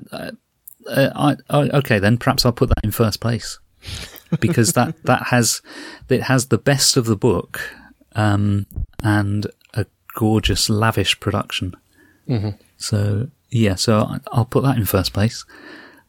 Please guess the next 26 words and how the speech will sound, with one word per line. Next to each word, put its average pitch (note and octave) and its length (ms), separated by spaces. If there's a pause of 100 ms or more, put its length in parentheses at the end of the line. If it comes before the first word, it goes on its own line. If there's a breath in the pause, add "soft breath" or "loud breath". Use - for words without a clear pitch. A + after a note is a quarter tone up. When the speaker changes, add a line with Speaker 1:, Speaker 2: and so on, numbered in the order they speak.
Speaker 1:
Uh, A2 60
Speaker 2:
Perfect. G#2 140
Speaker 1:
because D#3 260
it D#3+ 80
is E3+ 160
the - 60
book. F#2+ 300
It's, A#2+ 220
it's B2+ 240
an B2 80
incredibly A#2+ 580
close - 340
adaptation. F#2+ 800
It's, - 420
it's - 200
Speaker 2:
Mm-hmm. A2 140
Speaker 1:
really A2 400 (480)
torn A2+ 320
out G2 200
of G#2+ 60
the F#2+ 80
pages G2 400
of F#2+ 80
the F#2+ 80
book. - 320 (580 loud breath)
Um, G2+ 500